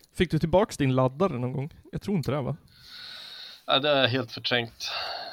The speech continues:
Speaker 2: Det,
Speaker 1: <laughs>
Speaker 2: det, den får jag väl bjuda på annars.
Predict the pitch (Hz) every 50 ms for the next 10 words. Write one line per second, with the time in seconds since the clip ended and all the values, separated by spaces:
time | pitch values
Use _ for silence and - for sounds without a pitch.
0 | - - - - _ - - - - - 262 254 - - 254 113 110 117 - -
1 | - 247 240 127 120 131 - 143 135 139 131 123 - 135 127 120 117 120 113 110
2 | 117 113 110 113 110 - 113 107 104 104 101 - - - -